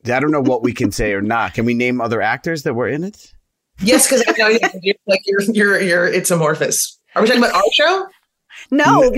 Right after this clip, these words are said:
Speaker 3: because
Speaker 1: uh,
Speaker 3: that d-, ev-, it's
Speaker 1: Oh, you guys, okay, start there.
Speaker 3: No.
Speaker 1: You guys go with that one.
Speaker 3: Well,
Speaker 2: Our
Speaker 3: that's
Speaker 2: six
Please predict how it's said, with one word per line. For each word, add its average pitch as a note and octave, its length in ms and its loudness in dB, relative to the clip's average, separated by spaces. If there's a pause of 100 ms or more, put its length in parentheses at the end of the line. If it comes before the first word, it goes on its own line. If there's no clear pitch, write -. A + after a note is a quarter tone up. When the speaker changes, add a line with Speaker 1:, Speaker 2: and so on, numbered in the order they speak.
Speaker 3:
because F4 280 0
Speaker 1:
uh, - 60 -4
Speaker 3:
that D#4+ 200 0 (180)
d-, C#4 160 0
ev-, C#4+ 160 0 (240)
it's A#3 340 -2
Speaker 1:
Oh, C3+ 80 2
you D#3+ 200 2
guys, F3+ 240 0
okay, D3+ 300 0
start F3+ 340 0
there. F4+ 160 4
Speaker 3:
No. A#3+ 80 2
Speaker 1:
You D#3 140 -2
guys C#3+ 240 0
go A#2 160 -2
with G#2 140 -4
that F2+ 220 -4
one. - 160 -14 (240)
Speaker 3:
Well, F4 120 0
Speaker 2:
Our - 60 4
Speaker 3:
that's B4+ 140 4
Speaker 2:
six C5 140 0